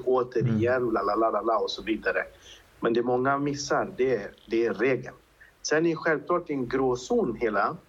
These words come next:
Speaker 1: precis som du är inne på, Robin, det är att man kan ju göra bedömningen av att det spelar ingen roll. Han skulle kunna hålla i Lunins shorts, men Lunin skulle ändå inte nå den där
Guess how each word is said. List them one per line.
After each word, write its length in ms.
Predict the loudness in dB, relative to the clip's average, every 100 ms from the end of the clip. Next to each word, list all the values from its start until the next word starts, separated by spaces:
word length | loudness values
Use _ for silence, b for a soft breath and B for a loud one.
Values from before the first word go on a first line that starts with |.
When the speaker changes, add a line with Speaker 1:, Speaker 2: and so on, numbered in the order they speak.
| _ _ _ _ -20 -14 -14 -8
Speaker 1:
precis 360 | -2 0 0 0
som 180 | 0 2
du 80 |
är 100 | 2
inne 180 | 2 0
på, 180 | 0 0
Robin, 320 | 0 -2 -2
det 100 | 0
är 100 | 0
att 160 | -2 -14 _ _ _ _ _ -4
man 240 | 0 0
kan 340 | 0 0 0
ju 120 | 0 0
göra 280 | 0 0 -2
bedömningen 680 | 0 0 0 0 -2 0
av 200 | 0 0
att 260 | -2 -6 -16 -18 -20 -20 -12 -4
det 100 | -4
spelar 300 | -2 0 0
ingen 260 | 0 0
roll. 220 | 2 0 0
Han 140 | -4
skulle 300 | -4 -4 -2
kunna 240 | 0 0 0
hålla 360 | 2 2 4
i 120 | 2
Lunins 540 | 0 0 2 2 2 0
shorts, 500 | 2 2 0 -6 -2
men 220 | 0 2
Lunin 240 | 0 0
skulle 240 | 0 2 2
ändå 160 | 2 0
inte 200 | 0 0
nå 180 | 0
den 100 | 0
där 140 | -2